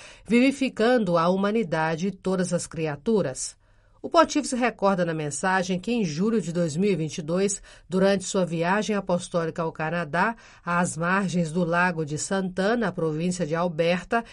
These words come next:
ele convidou a meditar sobre isso. Aquele lago foi e é um local de peregrinação para muitas gerações de indígenas, pois ali eles encontraram a consolação e a força para continuar.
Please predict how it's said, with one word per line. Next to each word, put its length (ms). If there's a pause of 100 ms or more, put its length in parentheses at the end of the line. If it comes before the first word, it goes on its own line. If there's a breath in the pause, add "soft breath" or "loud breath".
(200 loud breath)
ele 160
convidou 480
a 80
meditar 560
sobre 320
isso. 460 (280 soft breath)
Aquele 380
lago 400
foi 480
e 160
é 240
um 140
local 500
de 140
peregrinação 800
para 240
muitas 400
gerações 600
de 120
indígenas, 840
pois 240
ali 400 (280 loud breath)
eles 260
encontraram 800
a 80
consolação 800
e 80
a 120
força 480
para 280
continuar. 960